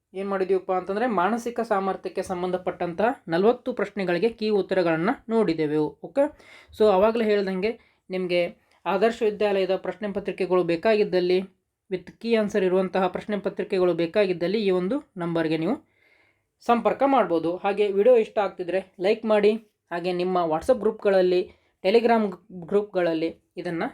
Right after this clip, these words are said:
ಶೇರ್ ಮಾಡಿ ಅಂತ ಹೇಳ್ತಾ ಮತ್ತೆ ಮುಂದಿನ ಪ್ರಶ್ನೆಗಳನ್ನ ನೋಡೋಣ.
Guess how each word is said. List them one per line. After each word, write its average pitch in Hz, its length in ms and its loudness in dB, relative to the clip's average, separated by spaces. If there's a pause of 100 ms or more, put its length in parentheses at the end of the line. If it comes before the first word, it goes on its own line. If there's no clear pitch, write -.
ಶೇರ್ 233 260 2
ಮಾಡಿ 190 240 0
ಅಂತ 175 160 -4
ಹೇಳ್ತಾ 185 520 -2 (480)
ಮತ್ತೆ 220 260 -2
ಮುಂದಿನ 208 340 0 (200)
ಪ್ರಶ್ನೆಗಳನ್ನ 180 540 -2
ನೋಡೋಣ. 165 340 2